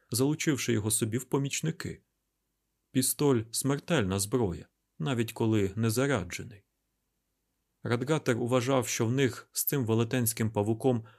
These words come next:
було щось на кшталт домовленості, наскільки взагалі було можливо домовитися з ткачем.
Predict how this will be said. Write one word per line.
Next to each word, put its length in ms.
було 280
щось 280
на 100
кшталт 520
домовленості, 920
наскільки 480
взагалі 400
було 220
можливо 560
домовитися 640
з 60
ткачем. 480